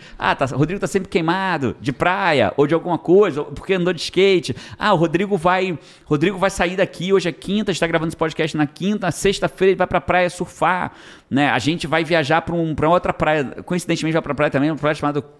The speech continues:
é, Clearwater, aqui nos Estados Unidos, que a gente não conheceu ainda, na própria sexta-feira." Então, o terceira dimensão, pra você ter uma vida fora da média, é você ter um trabalho. Um trabalho, um ofício, um emprego que seja, um trabalho, um ofício, um emprego,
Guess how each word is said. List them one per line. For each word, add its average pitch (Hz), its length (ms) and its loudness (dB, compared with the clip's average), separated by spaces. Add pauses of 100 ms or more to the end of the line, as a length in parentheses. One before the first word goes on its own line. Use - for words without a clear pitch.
(300)
é, 113 160 0
Clearwater, 170 680 2
aqui 120 160 -4
nos 143 100 -4
Estados 139 240 -2
Unidos, 156 400 -2 (180)
que - 80 -4
a 139 40 -2
gente 160 100 -4
não 160 80 -2
conheceu 156 340 -2
ainda, 143 460 -2
na 139 120 0
própria 202 300 0
sexta-feira." 180 720 -2 (300)
Então, 180 360 -2
o 170 140 -4
terceira 233 580 -2
dimensão, 156 540 -2
pra 123 80 -6
você 131 80 -4
ter 139 80 0
uma 135 100 4
vida 127 180 2
fora 123 220 0
da 110 120 -2
média, 120 360 0 (220)
é - 40 0
você 165 240 0
ter 175 120 -2
um 175 120 0
trabalho. 160 760 0 (460)
Um 143 80 -2
trabalho, 147 520 0
um 170 100 -2
ofício, 175 680 -4 (400)
um 156 100 2
emprego 196 420 0
que - 120 -14
seja, 151 420 0
um 123 80 -2
trabalho, 147 460 0
um - 20 -2
ofício, 165 420 -6
um 120 40 -4
emprego, 160 340 0